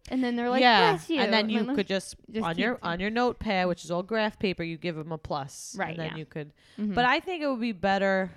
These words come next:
Speaker 2: like, if you were taking data on that, like, play a game. Like, do a puzzle, you know what I mean?
Speaker 1: Mm-hmm.
Speaker 2: Color, and then be like, "Achoo!" And then see
Speaker 1: Right.
Speaker 2: if they say it, and then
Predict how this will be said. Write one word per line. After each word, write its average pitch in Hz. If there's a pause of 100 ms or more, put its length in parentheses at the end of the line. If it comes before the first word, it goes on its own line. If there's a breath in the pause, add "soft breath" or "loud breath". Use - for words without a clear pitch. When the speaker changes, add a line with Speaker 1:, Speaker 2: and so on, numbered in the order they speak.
(140 soft breath)
Speaker 2:
like, 175
if -
you 196
were 185
taking 175
data 160
on 147
that, 147
like, 170 (320 soft breath)
play 240
a 233
game. 185 (600 soft breath)
Like, 202
do 240
a 233
puzzle, 220
you 175
know 190
what 170
I 165
mean? 247
Speaker 1:
Mm-hmm. 196
Speaker 2:
Color, 226
and 208
then 254
be 226
like, 202
"Achoo!" 392
And 190
then 190
see 202
Speaker 1:
Right. 196
Speaker 2:
if 262
they 233
say 214
it, -
and 196
then 185